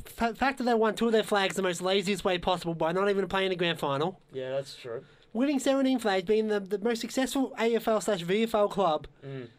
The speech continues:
Speaker 1: being the underdog.
Speaker 2: The underdog status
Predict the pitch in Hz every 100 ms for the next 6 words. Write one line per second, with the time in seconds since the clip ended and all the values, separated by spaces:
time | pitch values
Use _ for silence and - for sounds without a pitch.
0 | _ _ - 262 285 285 294 247 277 285
1 | 302 233 185 135 123 160 175 202 269 302
2 | 269 233 - - - - 196 190 117 160
3 | - - -